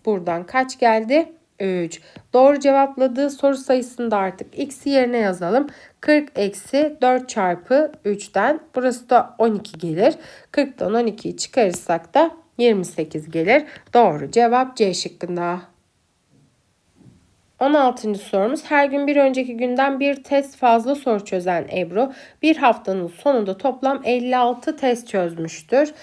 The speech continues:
Her testte on iki soru bulunduğuna göre Ebru dördüncü gün kaç tane soru çözmüştür? Bir, iki, üç, dört, beş,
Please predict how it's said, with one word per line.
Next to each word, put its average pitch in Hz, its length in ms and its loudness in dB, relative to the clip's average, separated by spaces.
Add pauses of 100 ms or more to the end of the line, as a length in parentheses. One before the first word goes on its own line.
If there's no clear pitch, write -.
(220)
Her 302 280 2
testte 285 320 0
on 285 120 2
iki 294 140 -10
soru 214 320 -2
bulunduğuna 196 460 -4
göre 190 340 -2
Ebru 226 340 0
dördüncü 233 560 -2
gün 254 180 -4
kaç 277 460 -2
tane 185 380 -4
soru 254 340 -2
çözmüştür? 185 760 -2 (440)
Bir, 220 440 0 (100)
iki, 202 680 -4
üç, 202 600 -4
dört, 185 680 -2
beş, 185 520 0